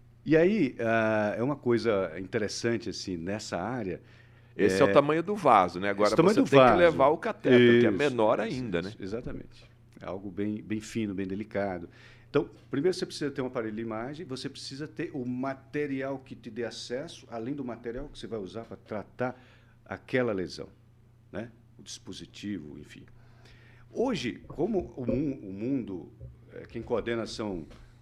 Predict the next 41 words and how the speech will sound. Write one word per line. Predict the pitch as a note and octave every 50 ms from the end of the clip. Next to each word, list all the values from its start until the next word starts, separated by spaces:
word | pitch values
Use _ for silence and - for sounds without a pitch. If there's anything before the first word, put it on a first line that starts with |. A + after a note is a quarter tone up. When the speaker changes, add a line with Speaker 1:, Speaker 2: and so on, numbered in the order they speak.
| - - - - - - -
Speaker 1:
poucas | - A#2 A#2 A2 - A#2+ F#2 F2+
indústrias | G#2 F#2 E2 G2+ A#2 A2 - - F2+
no | F2+ F2+
mundo | F2 F#2+ F2 F2
inteiro | D#2+ - - G2+ G#2 A2+ G#2 F2+ F2
e, | E2+ F2+ F#2 F#2+ F#2 E2 E2 E2+ E2
e | E2
a | E2
gente | E2+ F#2+ G#2 -
tem | - - G#2
essa | G2 F#2 -
oportunidade | F2+ - F#2 E2+ - - - F2 F2 F2 E2
no | E2+ D#2+
Brasil, | D#2 D2+ D2+ D2+ F2+ A#2 A#2 A#2+ A#2+ - - - - - - - -
hoje | - A#2+ C#3 C#3+ C#3+
o | D#3+ E3 C3
que | B2 - C#3+
a |
gente | C#3 D#3 D3+ -
chama | D3 D3+
de | C#3 C3+
delay, | B2 A#2 C3+ A#2+ G2+ A2+ B2 A#2
que | A#2 -
é | G#2+
o | G#2
espaço | G#2 - - - C#3+ D#3 - - - C3+ C3+
entre | B2 B2 A#2+ A2+ B2 A#2 G#2+
algo | A2 A#2+ B2 A2+ G#2 G#2
ser | - - B2+ A2+
lançado, | A2+ A2+ A2 - - - - - C3 C3+ B2 G#2+ G2+ F#2+
aprovado | F2+ - C3 A#2+ G#2+ F#2+ F#2+ G#2+ A#2+ B2+ B2 G#2+ G#2
pela | - - A2 A2+ A2+
F | A2+ A2+ -
D | - A#2 A2 G#2+ A2+ A2 F#2+ - -
A | - - - - - - - - - - -
ou | G2+
pela | G2+ - - A2 A2 G#2
Comunidade | A2 - A2+ A2+ G#2 F#2+ G2 G#2+ A2 G#2+
Europeia | G#2+ G#2 G2+ F#2 - - - A2 A2+ A2 G2+
na | G2
Europa, | G2 F#2 F2+ F2+ F2+ E2+ - - -